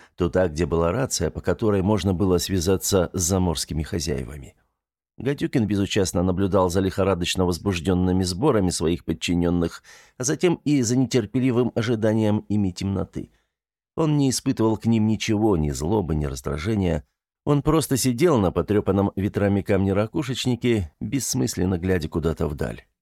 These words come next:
Каким-то краешком то ли души, то ли ума он понимал, что так оно и должно быть.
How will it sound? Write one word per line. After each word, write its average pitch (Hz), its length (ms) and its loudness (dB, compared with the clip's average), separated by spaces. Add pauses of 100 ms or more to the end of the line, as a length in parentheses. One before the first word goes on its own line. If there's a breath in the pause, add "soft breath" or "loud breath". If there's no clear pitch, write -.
(340)
Каким-то 156 460 -2
краешком 139 580 2
то 127 100 2
ли 113 140 2
души, 101 520 -2
то 87 180 0
ли 85 160 2
ума 101 540 2
он 101 180 0
понимал, 107 500 2
что 107 240 -2
так 110 300 -4
оно 101 240 2
и 95 80 0
должно 82 560 -2
быть. - 400 -12